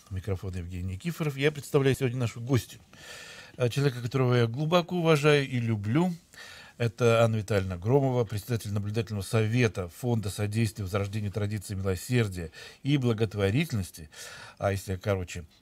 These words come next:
Елизаветинское Сергиевское просветительского общества, помощника прихода, настоятель прихода храма Спаса Нерукотворного образа в селе Усово, а ещё, между прочим, кандидат исторических наук и,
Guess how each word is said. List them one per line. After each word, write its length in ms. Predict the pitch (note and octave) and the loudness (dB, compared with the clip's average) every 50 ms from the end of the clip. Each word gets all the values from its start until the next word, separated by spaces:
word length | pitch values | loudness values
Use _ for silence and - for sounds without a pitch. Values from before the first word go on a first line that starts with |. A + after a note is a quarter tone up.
| _ | _
Елизаветинское 680 | - A2+ G#2+ F#2+ F2+ A2+ A2+ A2 G#2 G#2+ F#2+ - G#2+ F#2+ | -4 -4 -2 0 2 2 2 2 -2 -6 -8 -6 -6 -6
Сергиевское 560 | G2 - - B2 G#2 F#2 F#2 F2 - - F#2+ - | -4 -2 0 0 0 0 -4 -10 -12 -12 -14 -14
просветительского 560 | F#2 F2 - G2+ F2 - - - - F#2 F2 | -12 -12 -12 -12 -12 -12 -14 -12 -10 -10 -10
общества, 680 | - - A2+ C#3+ E3+ E3 - - G#2 - - E2 C#2+ - _ _ _ _ - - - - - - - - _ | -6 0 4 4 4 4 0 -8 -10 -10 -12 -16 -16 -16 _ _ _ _ -20 -20 -20 -20 -20 -20 -20 -8 _
помощника 680 | - E3+ G3+ A3+ A3+ G3 - F3 D3 - D3+ C#3 B2+ A#2 G#2+ - _ _ _ _ _ _ _ _ _ _ _ _ _ _ _ _ _ _ _ _ _ _ | 4 4 4 4 0 -4 -4 -4 2 4 4 4 4 2 -4 -10 _ _ _ _ _ _ _ _ _ _ _ _ _ _ _ _ _ _ _ _ _ _
прихода, 520 | - E3 F3 - - C#3 A#2 G#2 F#2 G2+ G2 | 2 2 2 2 2 0 2 2 2 2 0
настоятель 460 | F#2+ G#2 A2 A#2 A#2 - C#3+ B2+ G#2 | 0 -2 -4 -4 0 0 0 0 0
прихода 420 | - C3+ C3+ - - C#3+ A#2 F2+ F2+ | 2 2 2 2 4 2 2 2 2
храма 280 | - - A#2+ G2+ F#2+ | 2 4 4 4 2
Спаса 340 | F#2+ - - A#2+ G2+ - - | 0 -2 0 0 0 0 -2
Нерукотворного 760 | G2 G2 G2+ F#2+ F2 - G#2+ F2+ G#2 G2+ F#2 F#2 F#2 F2 F2 E2+ - - - - - - - - | -4 -4 -4 -4 -4 -4 -4 -4 -4 -6 -4 -4 -4 -4 -6 -8 -10 -18 -20 -20 -20 -20 -14 -6
образа 340 | - G#2+ G2 G2 F2+ F2 F2 | -4 -2 0 0 -2 -4 -8
в 40 | - | -6
селе 300 | - G2+ F#2+ F#2 E2+ D#2 - _ - | -6 -2 -2 -2 -4 -4 -10 _ -6
Усово, 380 | G#3+ G3 - - F#3 E3+ D#3 - - - - - - | -6 -4 -2 0 0 0 0 -2 -6 -20 -18 -8 0
а 100 | - G#2+ | 2 2
ещё, 260 | A2+ A2+ - A#3 A#3+ | 2 2 2 0 2
между 280 | G3 D3 A2+ G2+ A2+ G2 | 2 0 0 0 -2 -4
прочим, 340 | F#2+ G#2 G2+ - - - | -4 -4 -6 -6 -8 -8
кандидат 300 | - G#2+ G2+ G#2 G2+ F#2+ | -8 -6 -4 -4 -6 -6
исторических 500 | F#2+ F2 - G2+ F2+ E2+ - - - - | -8 -8 -6 -8 -8 -8 -10 -14 -10 -4
наук 320 | A2+ A#2 D#3+ A3 A3+ - - _ _ _ - - - - - - _ _ | 0 2 2 2 0 -2 -8 _ _ _ -20 -20 -20 -20 -20 -20 _ _
и, 180 | - F3 G#3 | 0 2 2